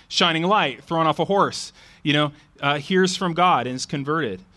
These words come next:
It says that he was set apart for the gospel of God. Interesting thing, set apart. He was set apart for the gospel of God, meaning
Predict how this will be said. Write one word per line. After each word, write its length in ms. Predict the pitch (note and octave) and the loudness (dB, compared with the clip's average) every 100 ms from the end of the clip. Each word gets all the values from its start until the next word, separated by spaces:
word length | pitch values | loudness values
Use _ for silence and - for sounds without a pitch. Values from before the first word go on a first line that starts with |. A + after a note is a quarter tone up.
| _ - | _ -6
It 120 | E3 | -2
says 160 | G3+ F#3 | 2 4
that 100 | F#3 | 4
he 60 | |
was 120 | E3 | 2
set 220 | - G3+ F#3 | 2 2 2
apart 460 | F#3 - G3+ - | 0 2 2 2
for 100 | - | -4
the 100 | D3+ | -4
gospel 440 | D3+ F3 F#3 E3 B2+ | 0 0 0 -4 -6
of 120 | G2+ | -6
God. 280 | B2 F#2+ G2+ _ _ - | -6 -8 -12 _ _ -2
Interesting 460 | G3+ A3+ G#3+ A3+ | -2 0 -2 -2
thing, 320 | F#3 G#3 G3+ C3+ | -2 0 0 0
set 260 | - F3 | -2 0
apart. 420 | D#3 - F3 A#2 - | 0 2 2 0 -6
He 100 | D3 | -6
was 100 | C#3+ | -4
set 260 | - G3+ | 0 0
apart 360 | G#3+ G3+ F3+ F3+ | 0 0 -2 -2
for 100 | F3+ | -6
the 120 | D3 | -4
gospel 360 | C#3 C3+ - C#3+ | -4 -6 -8 -8
of 100 | C3+ | -2
God, 260 | F3+ D3 | 0 2
meaning 240 | D#3 E3 | -2 -4